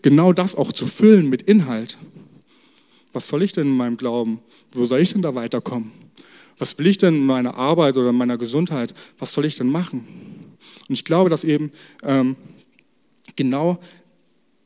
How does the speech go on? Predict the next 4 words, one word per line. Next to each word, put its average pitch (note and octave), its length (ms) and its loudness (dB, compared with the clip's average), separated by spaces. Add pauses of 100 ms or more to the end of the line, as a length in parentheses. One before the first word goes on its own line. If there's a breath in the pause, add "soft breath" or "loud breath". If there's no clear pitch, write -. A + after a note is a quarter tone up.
(1200)
da E3 220 -4
auch E3 340 -2 (280 soft breath)
eben C#3 340 -2
Vision F3+ 580 4